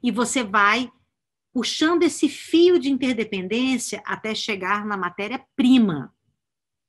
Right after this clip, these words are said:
que faz esse metal, por exemplo,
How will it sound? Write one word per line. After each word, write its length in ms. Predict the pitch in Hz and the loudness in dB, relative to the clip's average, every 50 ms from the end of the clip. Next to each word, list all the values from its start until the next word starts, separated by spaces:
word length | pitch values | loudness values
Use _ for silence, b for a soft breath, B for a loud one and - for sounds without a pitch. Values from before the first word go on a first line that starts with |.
| _ _ _ _ _ _ _ _ _ _ _ _ _ _ _ _ _ | _ _ _ _ _ _ _ _ _ _ _ _ _ _ _ _ _
que 120 | - 220 202 | -10 -10 -6
faz 260 | - 202 180 180 180 | -2 -2 -2 -2 -4
esse 180 | 170 - - | -8 -8 -8
metal, 500 | 220 214 208 - - 165 147 139 - - _ _ _ _ _ _ | -8 -10 -8 -8 -10 -10 -8 -10 -14 -18 _ _ _ _ _ _
por 140 | - 175 175 | -10 -8 -6
exemplo, 520 | 175 165 160 147 135 147 143 - - 139 | -6 -6 -8 -10 -10 -12 -14 -18 -20 -20